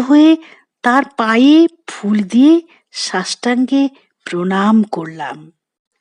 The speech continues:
একটু পরে মা তার স্বাভাবিক আকৃতিতে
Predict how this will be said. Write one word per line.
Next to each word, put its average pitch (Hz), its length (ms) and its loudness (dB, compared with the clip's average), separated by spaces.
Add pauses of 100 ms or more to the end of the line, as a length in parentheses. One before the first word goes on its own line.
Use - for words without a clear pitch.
(260)
একটু - 280 -10 (140)
পরে 175 320 -2 (840)
মা 262 160 4 (100)
তার 330 160 2 (100)
স্বাভাবিক 269 520 2 (280)
আকৃতিতে - 500 -8